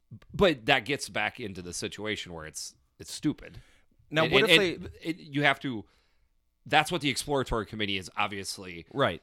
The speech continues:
Speaker 1: thinking about here. But
Speaker 2: But what about this? What if they took all the money from all the revenue that's generated,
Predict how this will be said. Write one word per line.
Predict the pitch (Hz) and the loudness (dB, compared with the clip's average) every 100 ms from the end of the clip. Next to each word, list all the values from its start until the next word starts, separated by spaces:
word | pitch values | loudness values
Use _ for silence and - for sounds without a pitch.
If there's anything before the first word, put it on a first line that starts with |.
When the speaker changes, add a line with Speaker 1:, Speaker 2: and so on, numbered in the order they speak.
| _ | _
Speaker 1:
thinking | - 151 117 90 | -6 -6 -6 -10
about | 78 80 | -12 -12
here. | 78 80 87 | -12 -14 -12
But | 98 76 78 _ - | -12 -14 -16 _ -4
Speaker 2:
But | 180 | -4
what | 175 196 | -2 -2
about | 170 151 | -2 -4
this? | 120 151 | -8 -4
What | 190 | -2
if | 214 | -2
they | 208 175 123 - - - - | -2 -4 -6 -14 -20 -20 -6
took | 165 131 - - | -4 -4 -10 -2
all | 139 156 | 2 2
the | 165 | 0
money | 143 131 117 | -4 -6 -6
from | 107 120 110 - _ _ _ | -6 -6 -6 -10 _ _ _
all | 123 143 | 0 0
the | 139 | 0
revenue | 131 127 123 | 0 0 -2
that's | 110 - | -4 -6
generated, | 135 123 101 | -4 -2 -4